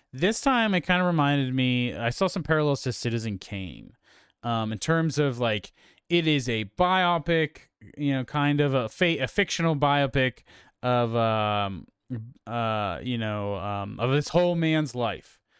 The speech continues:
Begin, you know, not beginning to end, but, like, from a young man to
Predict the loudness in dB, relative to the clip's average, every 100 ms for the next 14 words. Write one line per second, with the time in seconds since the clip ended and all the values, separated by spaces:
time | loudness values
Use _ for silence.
0 | _ _ -6 0 2 2 2 2 0 0
1 | 0 0 0 0 -2 -4 0 0 0 0
2 | 0 0 -4 -6 -14 -14 -2 0 2 2
3 | 2 2 2 2 2 0 -2 _ _ -12
4 | -2 0 2 2 0